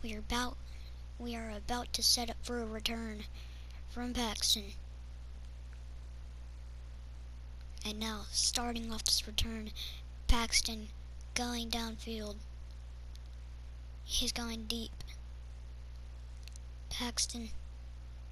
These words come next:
running deep downfield. What is up with our camera today?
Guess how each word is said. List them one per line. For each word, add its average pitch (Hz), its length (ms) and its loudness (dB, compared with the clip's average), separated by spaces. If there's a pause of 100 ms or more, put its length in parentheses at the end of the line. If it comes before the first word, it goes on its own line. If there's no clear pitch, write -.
(2750)
running 254 300 -4
deep 233 280 -4
downfield. 220 520 -2 (200)
What 392 220 0
is 262 200 6
up 294 200 4
with 240 160 2
our - 160 -4
camera 302 540 2
today? 202 500 -2